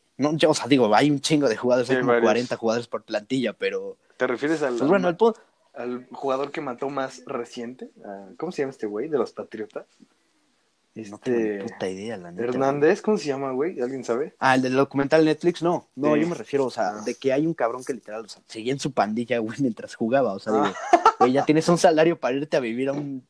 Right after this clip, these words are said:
Speaker 1: pueblo razonable, güey, o sea,
Speaker 2: No, no,
Speaker 1: para
Speaker 2: más
Speaker 1: comprarte
Speaker 2: eso,
Speaker 1: un piso
Speaker 2: güey.
Speaker 1: bien, güey, pues, ¿no? No se quiere salir de, del gang.
Speaker 2: ¿Qué onda? <laughs>
Speaker 1: Pues sí, güey, yo creo que los amigos ahí influyeron algo muy cabrón,
Speaker 2: Sí.
Speaker 1: pero no sé.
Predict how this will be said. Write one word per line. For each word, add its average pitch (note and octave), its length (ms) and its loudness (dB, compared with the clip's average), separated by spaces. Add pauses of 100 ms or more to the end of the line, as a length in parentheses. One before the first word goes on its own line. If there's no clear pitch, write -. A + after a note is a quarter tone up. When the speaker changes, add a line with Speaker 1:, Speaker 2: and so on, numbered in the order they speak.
(160)
Speaker 1:
pueblo C3 340 0
razonable, A#2 680 -4
güey, A#2+ 220 -2
o G#2+ 60 -6
sea, - 220 -14 (400)
Speaker 2:
No, D#3+ 260 -8
no, D#3+ 240 -8
Speaker 1:
para A#2 120 0
Speaker 2:
más - 40 -4
Speaker 1:
comprarte D3 360 2
Speaker 2:
eso, - 20 6
Speaker 1:
un C3 220 -4
piso D#3+ 320 2
Speaker 2:
güey. B2+ 180 2
Speaker 1:
bien, C#3 240 -2
güey, D3 320 0 (100)
pues, - 360 -14 (100)
¿no? E3+ 220 -8 (680)
No B2+ 100 -10
se - 100 -14
quiere - 160 2
salir A2+ 360 -2
de, G#2+ 220 -6 (560)
del A2 240 2
gang. A#2+ 280 2 (680)
Speaker 2:
¿Qué - 140 -8
onda? D3 360 -6 (100)
<laughs> - 480 0 (560)
Speaker 1:
Pues G#2+ 140 -2
sí, A2 240 0
güey, F2+ 220 -4
yo A#2 120 -2
creo C3 160 -4
que G2+ 220 -2
los G2 240 -6
amigos G#2+ 380 -2
ahí G2+ 140 0
influyeron G2+ 520 -4
algo G2 160 -6
muy G2 160 -8
cabrón, F#2 340 -4
Speaker 2:
Sí. A#2 60 -4
Speaker 1:
pero D#2+ 400 -4
no F#2+ 140 -6
sé. - 200 -6